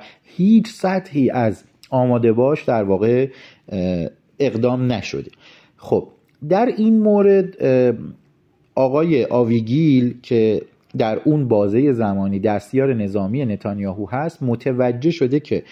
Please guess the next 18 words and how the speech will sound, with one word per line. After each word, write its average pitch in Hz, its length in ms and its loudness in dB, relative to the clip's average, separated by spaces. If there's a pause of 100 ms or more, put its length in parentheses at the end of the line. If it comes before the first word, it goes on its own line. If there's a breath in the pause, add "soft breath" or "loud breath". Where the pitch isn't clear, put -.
(320 loud breath)
گویا 135 220 4
متوجه 113 440 0
شده 170 240 0
که 180 120 -2
آقای 120 400 0
سخی 143 420 -4
براورمن، 107 800 0
رئیس 104 320 0
دفتر 120 400 -2
نتانیاهو، 104 800 -2 (800 loud breath)
اه، 113 200 -2
چیکار 147 320 -2
کرده؟ 113 440 2
آمده 131 760 0 (200 loud breath)
سعی 185 680 0
کرده 110 480 -2
گزارش‌هایی 120 1400 2
که 98 280 -2